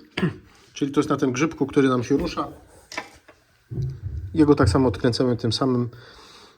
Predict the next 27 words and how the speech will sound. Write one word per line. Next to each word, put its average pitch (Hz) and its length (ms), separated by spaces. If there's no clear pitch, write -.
No 285 240
i 254 220
dobra, 185 340
bierzemy 170 420
się 151 260
dalej 135 420
za 120 560
rozbieranie. 104 520
Następnym 170 320
naszym 160 240
krokiem 160 340
jest 143 160
tak, 120 160
odkręcenie 151 460
śrubki, 156 340
która - 240
jest 120 140
tutaj. 175 360
I 175 100
mamy 156 220
tu 156 140
spod - 220
spodu 151 280
po 143 140
ściągnięciu, 143 640
e, 113 40
tego, 131 460